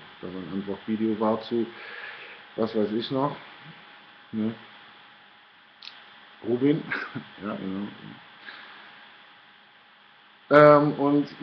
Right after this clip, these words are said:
hier schreibt Expiri eins, User auf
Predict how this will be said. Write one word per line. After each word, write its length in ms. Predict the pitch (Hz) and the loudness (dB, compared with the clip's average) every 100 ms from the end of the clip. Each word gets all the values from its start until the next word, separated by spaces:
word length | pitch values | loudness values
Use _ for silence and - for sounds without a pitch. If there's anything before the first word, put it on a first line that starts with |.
| 131 | 0
hier 240 | 135 131 | 2 2
schreibt 720 | - 131 131 131 - - - | 0 0 2 2 0 -14 -6
Expiri 720 | 113 - - - 151 143 127 | -6 -6 -16 -8 -4 -2 0
eins, 640 | - 107 117 104 98 110 110 - - - - 107 | -2 0 2 2 0 -2 -4 -14 -20 -20 -18 -8
User 580 | 120 131 117 101 101 78 | -4 -4 -2 0 -2 -2
auf 220 | 90 | -4